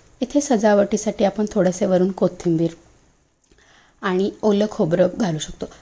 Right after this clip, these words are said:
पण काही वेळा काय होतं, प्रवासासाठी ओलं खोबरं घातलं ना तर वडी संध्याकाळपर्यंत खराब होण्याची शक्यता असते, त्यामुळे शक्यतो सुकलेलं खोबरंच घाला.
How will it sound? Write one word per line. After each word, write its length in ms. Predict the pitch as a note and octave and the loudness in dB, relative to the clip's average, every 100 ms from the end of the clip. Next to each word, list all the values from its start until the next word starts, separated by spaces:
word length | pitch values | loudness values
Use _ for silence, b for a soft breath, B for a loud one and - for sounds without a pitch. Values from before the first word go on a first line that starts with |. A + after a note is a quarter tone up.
| - | -2
पण 100 | C4 | 2
काही 240 | C4 B3 A#3+ | 4 4 4
वेळा 140 | B3 | 4
काय 200 | B3 B3+ | 2 2
होतं, 200 | A3+ - | 2 0
प्रवासासाठी 640 | G#3 G#3 F3+ F3+ G#3 G#3 - | 0 2 2 0 -4 -4 -2
ओलं 260 | G#3+ F#3+ | -2 0
खोबरं 320 | G#3 A3 G3+ - - | -2 -4 -6 -8 -8
घातलं 360 | A3 F#3+ - G3+ | -6 -6 -2 0
ना 80 | G3 F#3+ | 0 0
तर 220 | B3+ G#4+ | -4 -4
वडी 300 | A3 G3 F#3+ | -2 -2 -2
संध्याकाळपर्यंत 640 | F#3+ G3+ F3+ F#3 F#3 A3 A#3+ | 0 0 0 0 0 0 0
खराब 220 | G#3 E3+ F3+ | 0 0 2
होण्याची 280 | F#3+ F#3 | 0 0
शक्यता 440 | A3 G3+ - F3 G3 | -6 -8 -10 -8 -8
असते, 300 | E3+ - A#3 | -8 -8 -6
त्यामुळे 340 | - F#3+ G3 | -4 -2 -2
शक्यतो 580 | - - - G3+ C#4 E4 B B - | -4 -10 -12 -8 -6 -8 B B -6
सुकलेलं 440 | - G#3 G#3 G3 G#3 | -2 0 0 0 0
खोबरंच 460 | G#3 E3+ F3+ F3 - | -2 0 -2 -4 -4
घाला. 240 | E3+ G3 | -4 -4